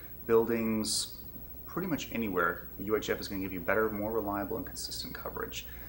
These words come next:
The only time you'd ever use V H F is if you're out in, uh, wide open spaces, if you're on a farm, ranch, uh, a very wide open rural area, you're gonna get a little more distance in those circumstances.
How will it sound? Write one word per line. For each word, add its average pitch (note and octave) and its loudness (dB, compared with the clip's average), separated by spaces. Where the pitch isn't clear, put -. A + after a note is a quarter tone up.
The - -4
only C3+ 4
time C3 -2
you'd G#2+ -2
ever A2 6
use A2 -2
V A2+ 0
H A2+ 2
F A#2+ 0
is G2 -4
if F2 -6
you're F#2 -2
out G2 0
in, F#2 -4
uh, - -10
wide G#2+ 0
open G#2+ -2
spaces, G2+ -2
if - -12
you're - -6
on - -6
a - -10
farm, G#2 2
ranch, G2 0
uh, - -2
a - -6
very G2+ 0
wide G2 2
open G#2 -2
rural G#2 0
area, G#2+ 4
you're G#2+ -2
gonna G#2 0
get A2 0
a - 2
little B2 2
more A#2+ 4
distance A#2 0
in A#2 -2
those A2 2
circumstances. A#2+ -2